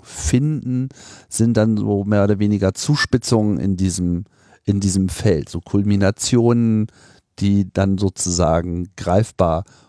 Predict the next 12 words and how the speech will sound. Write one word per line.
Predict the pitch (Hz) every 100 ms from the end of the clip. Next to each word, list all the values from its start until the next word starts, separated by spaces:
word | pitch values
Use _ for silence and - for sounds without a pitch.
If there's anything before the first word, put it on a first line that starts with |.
| _ _ _ -
quantisierbar, | - 110 117 135 - 127 120 123 131 120 101 87
also | - 104 107 104 - _ _ _
zählbar | - - 135 139 147 135 120 120 120 117 117 120 _ _ _ _ _ -
werden, | 113 110 117 110
die | 113
diskret | 113 113 - - 123 123 -
abgeteilt | 127 - - 135 - 113 117 117 113
sind, | 113 113 110 110
die | 113
sozusagen | 113 107 107 107 113 117
so | 113
viel | 135 - - 131 131 127 123